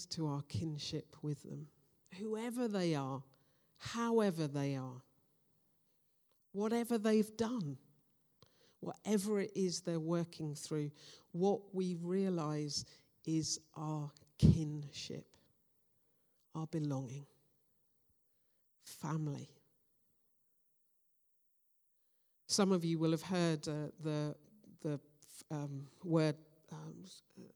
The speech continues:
tradition, in, uh, particularly in some kind of Indian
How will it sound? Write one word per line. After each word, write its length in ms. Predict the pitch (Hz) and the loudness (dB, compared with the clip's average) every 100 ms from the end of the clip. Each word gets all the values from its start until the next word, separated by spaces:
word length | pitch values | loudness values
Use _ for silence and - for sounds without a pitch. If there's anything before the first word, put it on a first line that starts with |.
| - | -12
tradition, 680 | 170 151 170 - 170 156 - - - - | -10 -6 -6 -4 -2 -4 -8 -16 -20 -8
in, 280 | 156 147 - 160 | -6 -4 -6 -10
uh, 140 | 156 | -12
particularly 600 | - - - - 160 151 | -8 -8 -8 -6 -4 -2
in 140 | 156 | -4
some 340 | 151 - 147 147 | -4 -2 -4 -6
kind 260 | - 151 147 | -8 -8 -8
of 100 | - | -4
Indian 560 | 185 190 196 185 185 | -2 0 2 2 0